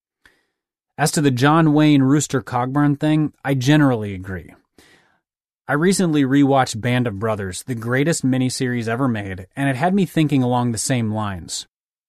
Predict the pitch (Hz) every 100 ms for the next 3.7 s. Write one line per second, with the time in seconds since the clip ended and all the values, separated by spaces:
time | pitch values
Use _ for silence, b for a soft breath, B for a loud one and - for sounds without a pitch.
0 | _ _ _ _ 139 147 202 156 151 156
1 | 127 135 139 113 98 123 135 - 131 117
2 | 113 120 139 123 113 117 131 143 127 113
3 | - - 139 139 151 131